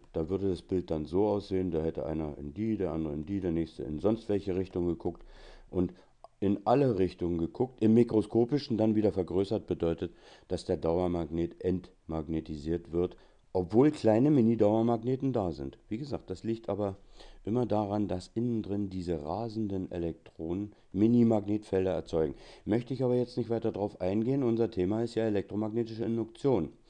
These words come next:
Was das heißt, sage ich gleich. Noch was, einen Elektromagneten. Hier habe ich einen ganz einfachen, geradlinigen Leiter gehabt und konnte nachweisen, dass Magnetfelder da sind, wenn Strom durchfließt. Und wenn ich jetzt sage,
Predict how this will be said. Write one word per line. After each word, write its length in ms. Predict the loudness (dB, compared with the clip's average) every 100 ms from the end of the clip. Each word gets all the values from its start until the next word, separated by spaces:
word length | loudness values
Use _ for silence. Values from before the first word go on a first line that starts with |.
| -20 -20 -20 -20 _
Was 260 | -6 -6 -2
das 300 | -2 -2 -2
heißt, 420 | -2 0 -4 -8
sage 300 | -2 -2 -2
ich 160 | -8 -10
gleich. 440 | -8 -8 -10 -20 -20 _ _ _ _ -20 _ _
Noch 260 | -2 -2 0
was, 320 | -2 -2 -6
einen 340 | -4 0 0 0
Elektromagneten. 1200 | 0 0 0 -4 -2 0 0 0 -4 -4 -8 -14 _ _ _ _
Hier 260 | -4 -2
habe 140 | 0 -2
ich 120 | -4
einen 100 | -4
ganz 240 | -2 -2
einfachen, 540 | -2 -4 -2 -4 -4 -6
geradlinigen 760 | -4 -4 -4 -4 -4 -4 -6
Leiter 380 | -2 -2 -4 -6
gehabt 460 | -6 -8 -8 -12 -20 _ _ _ _ -6
und 180 | -4
konnte 320 | 0 0 0 0
nachweisen, 560 | 0 -2 -2 -2 -2
dass 220 | -4 -6
Magnetfelder 800 | -6 -6 -4 -6 -6 -6 -6 -6
da 560 | -6 -6 -6 -6 -6 -6
sind, 560 | -6 -2 0 0 -2 -2
wenn 160 | 0
Strom 380 | -2 -2 0 2
durchfließt. 840 | 0 -2 -10 -12 -8 -8 -10 -16 -20 -20 -20 -20 -6
Und 160 | 0 2
wenn 100 | 2
ich 140 | 2
jetzt 240 | 0 0
sage, 360 | 0 2 2 0